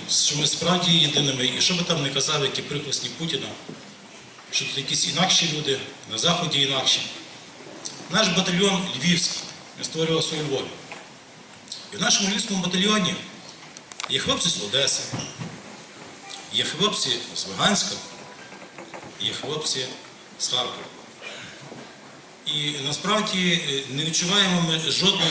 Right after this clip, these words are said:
різниці один між одним. Хочу дуже подякувати організаторам фестивалю, які мене сюди запросили, які дали можливість мені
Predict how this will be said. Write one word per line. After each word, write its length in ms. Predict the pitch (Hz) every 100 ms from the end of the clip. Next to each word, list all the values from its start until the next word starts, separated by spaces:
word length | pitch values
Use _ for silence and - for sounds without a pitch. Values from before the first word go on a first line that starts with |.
| 151
різниці 360 | 147 160 147 135 -
один 200 | 135 139
між 140 | 123 127
одним. 280 | - 92 - - - - - - - - - -
Хочу 200 | 202 190
дуже 240 | - 202
подякувати 680 | - 170 185 180 170 160 160
організаторам 720 | 156 127 151 151 165 165 143 -
фестивалю, 520 | 143 151 139 147 143 139 - - - - - - - - - - - - -
які 200 | 123 127
мене 180 | 131
сюди 160 | 151 151
запросили, 500 | 147 135 135 151 127
які 160 | 123 135
дали 240 | 151 135
можливість 480 | 135 131 160 135 123
мені 200 | 127 135